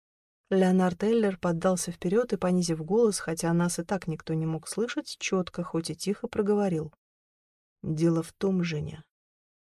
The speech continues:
что вы поразительно похожи на мою жену. Те же черты лица, тот же оттенок кожи и цвет глаз, тот же рост и, насколько я могу судить, то же телосложение, тот же тип фигуры.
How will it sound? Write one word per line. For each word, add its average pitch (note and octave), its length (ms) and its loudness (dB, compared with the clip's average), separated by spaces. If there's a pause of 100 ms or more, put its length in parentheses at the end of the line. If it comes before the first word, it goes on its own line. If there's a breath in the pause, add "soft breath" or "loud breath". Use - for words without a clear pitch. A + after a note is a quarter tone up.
(100)
что - 340 -2
вы E3+ 160 2
поразительно E3 880 -2
похожи D3+ 440 -8
на D3+ 80 -2
мою D3 320 -4
жену. C#3+ 360 -6 (600)
Те F#3+ 240 2
же F3 140 2
черты E3+ 400 -2
лица, E3 480 -6 (380)
тот E3+ 200 0
же E3 140 4
оттенок E3 500 2
кожи F3+ 360 0
и F3 40 2
цвет E3 280 -2
глаз, D#3 440 -6 (360)
тот F3+ 240 0
же E3 180 0
рост E3 400 -6 (420)
и, F#3 80 0
насколько F#3 540 2
я E3 140 4
могу D#3+ 260 2
судить, E3 460 -4 (360)
то E3+ 140 0
же D#3+ 140 -2
телосложение, E3 920 0
тот D#3+ 220 2
же - 160 -6
тип - 180 -10
фигуры. F3 460 -2